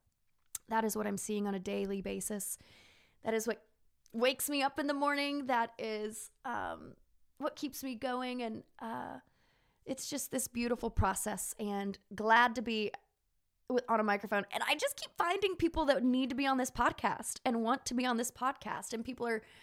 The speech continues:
doing such incredible work, and I wanna put it on blast. I've, it, there, it just needs to be known, and I wanna hear, um, I want you to hear the voices of people doing really hard work. So I'm dedicating this episode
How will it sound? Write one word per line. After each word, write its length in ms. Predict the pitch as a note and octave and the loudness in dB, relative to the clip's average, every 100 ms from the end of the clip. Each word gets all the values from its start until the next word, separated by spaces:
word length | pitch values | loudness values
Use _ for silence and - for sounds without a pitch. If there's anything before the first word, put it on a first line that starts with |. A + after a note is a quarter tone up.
| - - _ - | -20 -20 _ -8
doing 320 | A3 D4 D4+ | -2 0 0
such 200 | C#4+ - | 0 -2
incredible 520 | C4 A#3 C4 A#3+ A#3 G#3 | -2 0 2 4 2 2
work, 400 | A3 B3 - - | 2 0 -2 -4
and 100 | A3+ | 0
I 100 | G#3 | 2
wanna 220 | G#3 A3 | 2 2
put 140 | A#3 A#3 | 2 2
it 60 | |
on 160 | A3 G#3+ | 2 2
blast. 440 | G3+ G#3 - - G#3 | 2 2 0 -2 -4
I've, 120 | G#3+ _ _ - - - - _ _ - | -6 _ _ -20 -20 -20 -20 _ _ -12
it, 140 | - _ | -12 _
there, 300 | - A#3 A3 - - | -2 0 0 -4 -6
it 180 | A3 G#3 | -6 -2
just 220 | B3+ A#3 | 0 2
needs 320 | A3 A3 G#3+ | 2 0 -2
to 100 | - | -2
be 140 | A3+ A3 | 0 0
known, 240 | G#3+ A#3+ | 0 -2
and 100 | A3 | -2
I 60 | G3+ | -4
wanna 240 | G3+ G#3 - - | -4 -6 -8 -8
hear, 460 | G3 G3+ G3+ G3+ - G#3+ | -4 -2 -4 -6 -10 -10
um, 500 | G3+ G3 - - - _ _ - | -8 -8 -10 -12 -16 _ _ -10
I 60 | A3 | -4
want 220 | A3+ A3 | -2 -4
you 340 | G#3 A3 A#3 A3+ | -4 -2 -2 0
to 140 | A3+ | -2
hear 500 | G3 G#3 G3 G3 F#3+ - _ _ - | 0 2 4 2 0 -8 _ _ -2
the 80 | |
voices 440 | G3+ G3 G3 - F#3+ | 2 2 2 0 -2
of 140 | F#3 | -6
people 240 | - G3+ G3 | -8 -6 -4
doing 300 | F#3 F#3 F3+ | -2 -2 -2
really 200 | F3+ F3 | -2 -2
hard 220 | F3 F3+ | -2 -2
work. 240 | F3+ F3+ | -2 -2
So 240 | - A#3 G#3+ - - - - - - _ - | 2 2 2 -2 -20 -18 -20 -20 -20 _ 2
I'm 140 | D4 | 4
dedicating 480 | C4 D#4+ F4 F4 E4+ | 6 6 6 4 4
this 140 | D#4 E4 | 4 2
episode 580 | D4 - D4+ D4+ D4 | 2 4 6 6 2